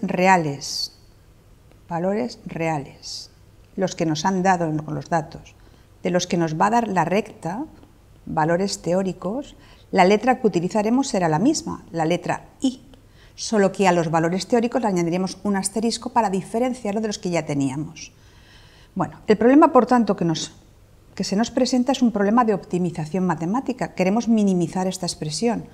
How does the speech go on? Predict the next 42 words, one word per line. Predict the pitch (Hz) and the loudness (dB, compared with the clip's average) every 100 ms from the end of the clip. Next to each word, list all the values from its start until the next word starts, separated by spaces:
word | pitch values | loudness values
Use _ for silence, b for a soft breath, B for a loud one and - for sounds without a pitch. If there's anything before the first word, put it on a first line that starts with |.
| B B B _ | B B B _
para | 196 240 | 4 6
lo | 269 | 4
cual | 240 254 254 | 4 4 4
tendríamos | 202 185 196 196 - | -2 0 -2 -4 -4
que | 190 | 0
derivar | 175 160 202 | 0 2 0
respecto | 180 - 147 151 175 | 0 -6 -10 -6 -2
a | 190 | -2
A | 285 - | -4 -4
e | 175 | -4
igualar | 156 156 170 | -2 0 0
a | |
cero | 165 262 247 370 - B B | 0 -2 0 -4 -8 B B
y | - | 0
derivar | 185 175 185 | 2 4 2
respecto | 180 - 190 - | 0 -4 -8 -2
a | 233 | 0
B | 233 254 | 0 0
e | 220 | 0
igualar | 185 160 147 | 0 -2 -6
a | 139 | -8
cero. | - 143 175 294 - b b b b b b | -12 -12 -10 -12 -14 b b b b b b
Recuérdese | 185 196 196 185 185 226 220 | 2 2 4 2 2 -2 0
que | 190 | 0
hay | 170 | 0
un | 175 | 0
módulo | 180 202 | 0 0
dedicado | 175 151 156 160 | 0 0 -2 -2
a | |
derivación | 175 190 214 214 262 294 | 0 -2 -2 -2 -2 2
donde | 269 180 | 2 0
podemos | - - 190 180 185 190 185 202 247 | -4 2 4 6 4 2 2 -2 -6
recordar | 202 190 175 160 151 160 | -6 -4 -2 -2 -2 -4
cómo | 160 190 | -4 -6
se | 165 151 | -6 -8
hacía | - 147 | -6 -4
esto. | 220 247 - 143 147 b b b b b b - | -2 -4 -6 -14 -16 b b b b b b 2
Igualando | 233 214 220 262 294 | 6 8 6 6 4
a | 285 | 4
cero | 285 269 | 4 4
esas | 247 233 220 | 4 0 0
derivadas, | 208 220 254 202 226 247 | 0 4 4 4 0 -4